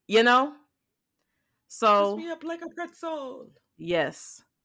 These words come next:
Speaker 1: And I, and, you know, I know you would see the vision because it's just like, just look at him. And then when
Speaker 2: Mm-hmm.
Speaker 1: you read it, it's just like, "Oh, yeah." Like, perfect.
Speaker 2: You already knew I
Speaker 1: Like,
Speaker 2: knew the vision.
Speaker 1: I
Speaker 2: Mm.
Speaker 1: mean, period.
Speaker 2: Okay.
Speaker 1: So, with
Speaker 2: Ooh,
Speaker 1: that,
Speaker 2: yes.
Speaker 1: I will start,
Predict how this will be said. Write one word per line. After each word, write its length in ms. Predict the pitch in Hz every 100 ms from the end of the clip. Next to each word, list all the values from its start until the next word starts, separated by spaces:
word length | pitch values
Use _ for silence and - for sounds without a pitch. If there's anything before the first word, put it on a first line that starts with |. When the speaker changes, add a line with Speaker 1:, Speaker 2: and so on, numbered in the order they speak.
| -
Speaker 1:
And 120 | 233
I, 100 | 233
and, 260 | 208 208 180
you 80 | 208
know, 260 | 175 156
I 100 | - 190
know 100 | 180
you 180 | 175
would 100 | 156
see 120 | 156 156
the 100 | 151
vision 320 | 160 156 160
because 200 | 170 185
it's 100 | 185
just 160 | 185 -
like, 340 | 165 160 _ _ _
just 200 | - 311
look 160 | 214 240
at 100 | 175
him. 240 | 156 143 175
And 100 | 190
then 100 | 240
when 100 | 240
Speaker 2:
Mm-hmm. 40 |
Speaker 1:
you 120 | 214
read 260 | 160 208 247
it, 120 | 254
it's 120 | 196 202
just 160 | 190
like, 140 | 170 -
"Oh, 180 | 156 165
yeah." 280 | 147 135 151 _ _ _ _ _
Like, 200 | 180 -
perfect. 240 | 220 208 262
Speaker 2:
You 60 |
already 180 | 339 185
knew 120 | 202
I 100 | 180
Speaker 1:
Like, 80 | 453
Speaker 2:
knew 60 | 151
the 120 | 151
vision. 380 | 151 156 160 - _ _ _ -
Speaker 1:
I 80 | 262
Speaker 2:
Mm. 200 | 240 226
Speaker 1:
mean, 100 | 233 - - _ _ _ _
period. 440 | - 196 151 117 - _ _ _ _ _ _ _ _ - -
Speaker 2:
Okay. 100 | 247
Speaker 1:
So, 360 | 226 247 320 - - _ -
with 220 | 190 -
Speaker 2:
Ooh, 60 |
Speaker 1:
that, 280 | 175 170 202
Speaker 2:
yes. 360 | 170 - - - _ _ _ _ _ _ -
Speaker 1:
I 260 | 170 214 262
will 260 | 226 214
start, 600 | 214 - 208 294 330 247